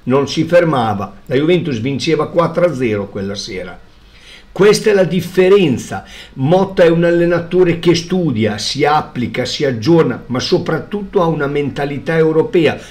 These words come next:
cosa che io ho sempre detto, no? Sono dell'idea che questa squadra per il momento è addirittura più europea e più per l'Europa che per il campionato italiano.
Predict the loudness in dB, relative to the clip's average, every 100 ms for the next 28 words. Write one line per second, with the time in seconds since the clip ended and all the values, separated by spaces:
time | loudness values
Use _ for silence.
0 | -20 -2 2 4 2 0 -2 0 0 0
1 | 0 0 -2 0 0 -2 -6 -4 0 0
2 | -2 -12 -20 -20 -16 -4 2 4 4 2
3 | 0 2 2 2 0 -2 0 -2 0 -4
4 | -4 -2 -2 0 -2 0 0 0 0 2
5 | 2 2 0 -2 -6 0 0 0 -4 -4
6 | -2 -4 -4 -4 0 2 0 0 4 6
7 | 6 6 4 0 4 4 4 0 -14 -20
8 | -20 -20 -20 -6 2 2 2 0 2 2
9 | 4 6 6 6 4 0 -6 -6 -2 -2
10 | -2 -4 -6 -4 -4 -4 -6 -8 -8 -8
11 | -8 -8 -12